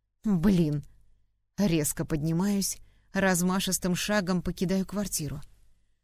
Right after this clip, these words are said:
Уже на улице инстинктивно поднимаю голову и ловлю взглядом Юлькин силуэт в окне.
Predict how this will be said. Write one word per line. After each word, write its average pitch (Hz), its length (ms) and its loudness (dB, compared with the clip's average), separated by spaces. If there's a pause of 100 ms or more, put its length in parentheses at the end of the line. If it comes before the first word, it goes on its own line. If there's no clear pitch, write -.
(140)
Уже 277 320 0
на 277 200 2
улице 190 680 2
инстинктивно 214 1040 0
поднимаю 220 540 2
голову 160 640 0 (320)
и 294 140 0
ловлю 262 380 4
взглядом 226 540 2
Юлькин 226 520 2
силуэт 175 500 0
в 160 60 -4
окне. 143 400 -8